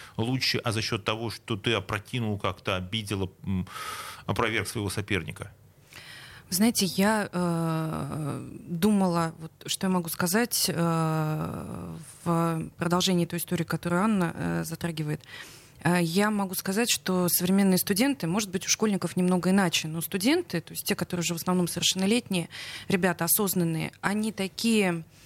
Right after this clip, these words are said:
Speaker 2: правильные в том, что они эгоцентристы,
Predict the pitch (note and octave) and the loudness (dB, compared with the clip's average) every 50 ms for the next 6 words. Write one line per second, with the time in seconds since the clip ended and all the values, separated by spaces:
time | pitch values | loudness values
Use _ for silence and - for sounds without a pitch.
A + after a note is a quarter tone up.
0 | - - - - - - - - A3+ A#3 A#3 A3+ G3+ G3+ F#3 F#3 F#3 F3 F3 E3+ | -14 -14 -12 -12 -14 -12 -4 0 2 2 2 2 0 0 0 0 0 0 0 0
1 | E3 E3 E3 D#3+ - - - - - - A#3+ A3+ G3+ E3+ - - - F#3+ F#3 F#3+ | 0 0 -2 -4 -4 -6 -8 -6 -2 0 2 2 4 2 2 0 0 -2 0 2
2 | G3 G3+ G#3 G#3 G3+ F#3+ F3+ E3 F#3+ - - G3+ G#3+ G#3 - - D#4+ D#4+ - - | 2 4 4 4 4 4 2 2 2 0 2 2 2 2 2 2 2 2 2 -2
3 | - - D#3+ | -2 -2 -4